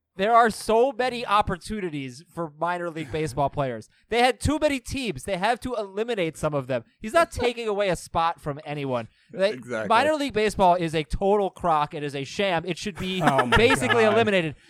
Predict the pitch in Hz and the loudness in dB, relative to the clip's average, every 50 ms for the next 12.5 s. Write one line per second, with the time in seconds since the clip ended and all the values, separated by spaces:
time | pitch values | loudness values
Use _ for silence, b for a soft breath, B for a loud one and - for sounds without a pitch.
0 | 233 - 185 233 294 349 339 311 269 269 277 277 233 240 233 233 214 208 190 185 | -12 -4 -2 4 6 6 6 6 4 0 -4 -2 2 4 4 4 4 2 0 0
1 | 165 180 202 208 208 196 - - 196 190 165 147 135 123 110 - - 170 - 156 | 2 2 4 4 4 2 0 -2 -2 0 0 -2 -2 -4 -8 -6 -4 -2 -2 0
2 | 156 147 135 131 233 294 359 381 370 359 339 330 320 - 127 127 - 262 311 - | 0 0 0 2 4 4 4 4 4 6 6 6 6 4 4 4 4 4 4 4
3 | - 185 156 311 320 311 269 214 143 127 151 208 220 - 139 - 220 226 285 269 | 2 2 2 4 4 4 4 4 2 2 2 0 2 0 0 0 0 0 2 2
4 | - 269 - 262 - - - - - - 320 330 - 381 415 370 311 - 330 - | 2 2 2 0 -2 -4 -10 -14 -10 -8 -8 0 4 4 4 4 4 0 -4 -6
5 | 349 339 294 302 320 262 - 185 180 170 175 175 170 170 170 165 165 165 165 185 | -6 -8 -6 -6 -6 -2 2 4 6 6 8 8 8 8 6 6 6 8 8 8
6 | 190 180 147 - - 185 180 185 185 190 190 185 190 - - - 196 190 185 185 | 8 8 6 6 4 4 6 6 8 8 10 8 6 6 2 4 6 8 10 10
7 | 175 180 175 165 160 160 156 - - 214 220 190 170 - - 202 220 254 302 269 | 10 8 8 6 4 2 2 0 2 4 6 6 6 2 -2 -2 0 0 2 0
8 | - _ _ 240 233 269 311 - - 320 302 - - - - 262 269 247 202 190 | -2 _ _ 0 2 2 2 2 0 -2 -2 -2 -4 -4 -4 -2 -2 -4 -6 -8
9 | - 220 214 - - - 233 269 269 240 220 202 208 220 214 202 220 240 226 196 | -8 -8 -8 -8 -6 -6 -4 -2 0 0 0 0 0 -2 -4 -4 -4 -4 -6 -6
10 | 196 - - 269 254 262 262 - - 208 269 285 233 254 240 214 208 196 196 - | -6 -4 0 2 2 2 0 -2 -6 -6 -6 -4 -4 -6 -2 -2 -2 -2 -2 -4
11 | 240 240 233 220 208 208 - 202 202 202 214 226 - - 240 214 214 220 190 180 | -6 -6 -6 -4 -6 -2 0 0 2 2 2 0 -2 -4 -4 -2 -2 0 -2 -2
12 | 160 - - 240 240 247 220 180 165 | -4 -2 0 2 2 4 4 2 2